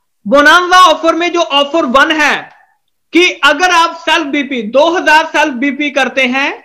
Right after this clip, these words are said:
कब तक? सैटरडे ट्वेंटियथ मार्च तक, यानी कि अगर आप बीस मार्च तक अगर आप दो हज़ार सेल्फ बीपी करते हैं, तो कंपनी की तरफ से आपको एक Kiva ट्रिपल st-, स्टेम सेल ड्रॉप जो है,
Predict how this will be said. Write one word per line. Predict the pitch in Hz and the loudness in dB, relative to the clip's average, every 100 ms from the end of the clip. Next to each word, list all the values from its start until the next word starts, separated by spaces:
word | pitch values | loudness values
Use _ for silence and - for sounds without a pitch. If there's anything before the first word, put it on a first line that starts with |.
| _ | _
कब | 294 320 - | -2 -2 -2
तक? | 349 392 - - _ _ _ | -2 -2 -6 -20 _ _ _
सैटरडे | _ 269 285 339 359 370 | _ -2 -2 -2 -2 -2
ट्वेंटियथ | 359 - 311 349 349 381 381 277 | -4 -6 -4 -4 -2 -4 -4 -4
मार्च | 277 247 214 | 0 2 0
तक, | - 170 160 196 | -6 -10 -8 -6
यानी | 240 311 | -4 -2
कि | 330 | -2
अगर | 285 302 | 0 0
आप | 311 269 | -2 -4
बीस | 214 311 330 277 | -4 -4 -4 -4
मार्च | 233 214 196 | -2 -2 -4
तक | - 262 - - _ - | -4 -4 -4 -12 _ -4
अगर | 214 277 | 0 2
आप | 294 | 2
दो | 285 220 254 311 | 0 2 4 4
हज़ार | 254 254 277 | 2 2 0
सेल्फ | 277 277 | -2 -4
बीपी | 269 254 247 254 | -4 -8 -8 -6
करते | 233 226 208 | -6 -4 -6
हैं, | 214 247 320 - _ _ _ _ _ _ _ | -6 -8 -10 -16 _ _ _ _ _ _ _
तो | 240 247 | 2 2
कंपनी | 247 285 294 349 330 | 2 -2 0 -2 -2
की | |
तरफ | 277 269 254 | 0 0 0
से | 262 | 0
आपको | 240 - 254 269 320 - - _ _ | 0 0 0 0 0 -6 -20 _ _
एक | 254 339 381 - - | 0 0 -2 -8 -2
Kiva | 320 330 349 | 0 2 2
ट्रिपल | 339 330 285 349 | 0 -8 -6 -6
st-, | 339 - _ - - | -6 -12 _ -16 -16
स्टेम | - 311 339 339 | -8 -2 -2 0
सेल | 339 320 | -2 -2
ड्रॉप | 240 262 285 226 | 0 0 -2 -2
जो | 269 | -2
है, | 254 175 - | -2 -4 -8